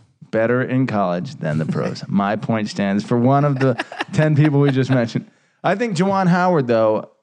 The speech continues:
Speaker 1: was a more noteworthy player.
Speaker 2: In the pros.
Speaker 1: You think?
Speaker 2: Definitely.
Speaker 1: For a while there, he was pretty
Speaker 2: Definitely. Like, if anything, I thought he was kind of underrated. Like, in college, he hadn't really shined the way he did in the pros.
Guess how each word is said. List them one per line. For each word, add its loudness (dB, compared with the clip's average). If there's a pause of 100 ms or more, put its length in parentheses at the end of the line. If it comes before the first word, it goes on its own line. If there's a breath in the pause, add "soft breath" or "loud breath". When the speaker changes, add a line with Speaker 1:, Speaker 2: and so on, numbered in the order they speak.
(280)
Speaker 1:
was 0 (440)
a 0
more 4
noteworthy 2
player. -2
Speaker 2:
In -4
the -4
pros. -6 (300)
Speaker 1:
You 0
think? 0 (400)
Speaker 2:
Definitely. -6 (260)
Speaker 1:
For -4
a 0
while 2
there, -4
he -4
was -6
pretty -2
Speaker 2:
Definitely. -4
Like, -4
if -4
anything, -2
I -2
thought -2
he 0
was -2
kind -6
of -2
underrated. -4
Like, -2
in -6
college, -4
he -4
hadn't -2
really -4
shined -4
the -4
way -2 (200)
he -6
did 0
in -8
the -8
pros. -8